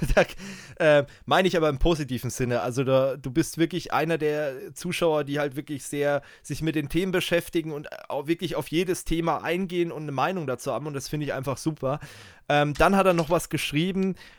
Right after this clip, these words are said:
zu dem Thema Messenger und das war dann, ist dann auch der, der restliche oder der letzte Kommentar, den wir rausgesucht haben. Signal, WhatsApp, Telegram, ist mir alles völlig egal. Irgendeins davon ist gut genug.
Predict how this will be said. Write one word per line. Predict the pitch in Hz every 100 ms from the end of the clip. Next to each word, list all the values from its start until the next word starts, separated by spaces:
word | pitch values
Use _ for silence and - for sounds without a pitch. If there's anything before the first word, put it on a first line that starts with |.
| -
zu | -
dem | 160 156
Thema | - 156 135
Messenger | 139 185 160 - 135 196
und | 147
das | 139 -
war | 147
dann, | 143 143 131
ist | 170
dann | 170 147
auch | 131 -
der, | 135 127 123
der | 127 139 127 123
restliche | - - - 143 156
oder | 131 127
der | 120
letzte | 160 - -
Kommentar, | 123 123 127 123 131 143
den | 143
wir | 131
rausgesucht | 123 147 - 127 147
haben. | 139 135 - -
Signal, | - 156 190 208 190 131
WhatsApp, | 180 - - 190 - -
Telegram, | - 180 196 160 170 175 170 - - _ -
ist | 160 160
mir | 156 165 _
alles | - 185 196 -
völlig | 165 175 170
egal. | 151 147 127 131 -
Irgendeins | 208 214 208 117 196 185 -
davon | 175 156 165 160
ist | 147 - - - - - - -
gut | 175 -
genug. | 143 135 127